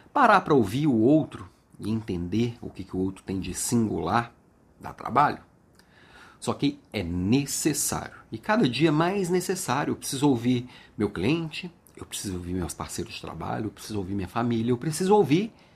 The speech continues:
veja só, minha equipe. <laughs> Parece óbvio,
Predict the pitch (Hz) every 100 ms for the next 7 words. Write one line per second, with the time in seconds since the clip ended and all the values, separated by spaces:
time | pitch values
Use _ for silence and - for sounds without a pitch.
0 | _ _ - _ - 196 233 196 - 208
1 | 214 _ - 110 139 156 - 139 160 -
2 | - - - - 156 147 131 117 110 233
3 | 240 240 208 185 - - - _ _ -
4 | 175 151 185 233 - 170 139 165 202 110
5 | 104 98